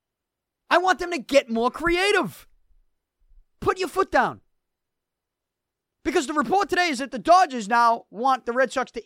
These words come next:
eat some of David Price's salary. So then what I would do is I'd say, "Okay, everybody wants us to do, everybody wants this, that, the other thing from us. What are we getting out of it? So you know what we're gonna do?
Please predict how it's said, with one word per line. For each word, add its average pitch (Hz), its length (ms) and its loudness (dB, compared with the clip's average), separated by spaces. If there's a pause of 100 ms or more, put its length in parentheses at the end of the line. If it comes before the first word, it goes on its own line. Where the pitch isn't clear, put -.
eat 302 160 -10
some 262 200 -6
of 214 120 -4
David 214 300 -2
Price's 190 320 -4
salary. 302 440 -2
So 269 160 -10
then 320 400 -4
what 220 160 0
I 262 200 2
would 370 180 2
do 180 400 -4 (360)
is 262 180 -4
I'd 277 180 2
say, 240 320 0
"Okay, 302 380 0 (580)
everybody 403 400 -2
wants 349 460 -2 (200)
us - 300 -2
to 202 120 -10
do, 160 220 -6 (120)
everybody 349 320 -4
wants 302 260 -6
this, 285 200 -10
that, 277 200 -4
the 262 120 0
other 247 120 0
thing 240 160 -10
from 226 200 -8
us. 185 180 -4
What 233 160 -10
are - 40 -8
we 339 120 -4
getting 208 240 -8
out 151 160 -6
of 110 80 -18
it? 101 100 -20 (460)
So - 100 -12
you 294 80 -4
know 381 140 -2
what 403 60 -4
we're 359 120 -4
gonna 359 60 -6
do? 320 240 -6